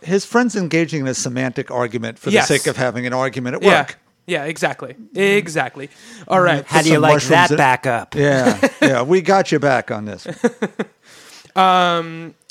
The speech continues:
Speaker 2: oh, so One Inch Punch on Twitter, and, uh, <laughs> Bob, I think that you will like this question. Uh, what are some of your favorite fan films?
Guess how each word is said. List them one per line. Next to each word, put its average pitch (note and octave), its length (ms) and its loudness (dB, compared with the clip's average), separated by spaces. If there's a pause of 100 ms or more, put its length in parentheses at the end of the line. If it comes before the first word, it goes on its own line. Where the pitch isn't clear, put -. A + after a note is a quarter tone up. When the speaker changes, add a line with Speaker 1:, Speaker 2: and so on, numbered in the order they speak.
(160)
Speaker 2:
oh, G#3+ 200 2
so F#3 200 -2
One G3+ 260 0
Inch A#3 220 -4
Punch A3 240 -6
on F#3 120 -4
Twitter, E3 340 -2
and, D#3+ 260 -8 (140)
uh, D#3 220 -4 (500)
<laughs> - 500 -20
Bob, F3+ 200 4
I E3+ 80 0
think F#3 180 -10
that F3 140 -4
you F3+ 220 -6
will E3+ 320 0
like D#3+ 140 -6
this - 100 -14
question. E3+ 320 -8
Uh, F3+ 120 2
what G#3 200 0
are A3+ 60 0
some A#3+ 160 -6
of A3 60 -6
your G3 80 -2
favorite G3+ 300 -2
fan G3 340 -4
films? B2 460 -12